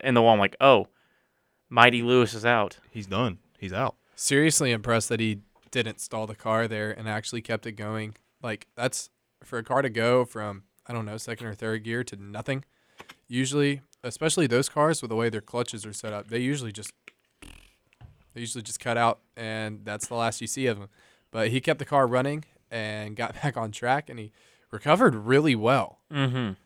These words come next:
Speaker 3: Him and Max both recovered really well, but, you know, we'll talk more about Max a little bit later.
Speaker 1: Yeah, but, yeah, still got back up to, into ninth, so he got two points because of that. Uh, oh, two, three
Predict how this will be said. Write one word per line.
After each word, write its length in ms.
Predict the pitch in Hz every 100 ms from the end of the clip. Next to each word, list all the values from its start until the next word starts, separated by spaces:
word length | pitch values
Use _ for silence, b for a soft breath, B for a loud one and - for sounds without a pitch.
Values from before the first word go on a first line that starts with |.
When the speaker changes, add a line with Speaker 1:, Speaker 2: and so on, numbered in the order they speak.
| _ _
Speaker 3:
Him 160 | - 151
and 140 | 185
Max 300 | 139 139 131
both 400 | 123 120 117 113
recovered 480 | 117 110 131 131 135
really 240 | 135 135
well, 380 | 139 131 135 135 - _ -
but, 160 | 160 131 _
you 160 | 156 139
know, 100 | 95 - _
we'll 140 | 131
talk 240 | 131 120 110
more 200 | 110 92
about 200 | 92 90
Max 320 | 95 90 - -
a 60 | 104
little 260 | 98 90
bit 200 | 78 80
later. 340 | 92 92 85 _ _ _ _ _ _ _ _ _ _ -
Speaker 1:
Yeah, 440 | 135 117 110 101
but, 380 | 101 110 110 -
yeah, 240 | 127 110 104 _ _ -
still 220 | - - 170
got 160 | 165
back 160 | 127 135
up 100 | 139
to, 140 | 123 -
into 220 | 131 117
ninth, 460 | 101 101 107 117 107
so 140 | -
he 140 | 107 110
got 180 | 117 -
two 200 | - 117
points 340 | - 113 110
because 360 | - - 104 101
of 100 | 98
that. 340 | 101 101 98 - b b b
Uh, 340 | - 110 104 - _ _ - 123 - - 135
oh, 260 | 143 123 110
two, 340 | 101 - 175
three 480 | 175 160 160 147 120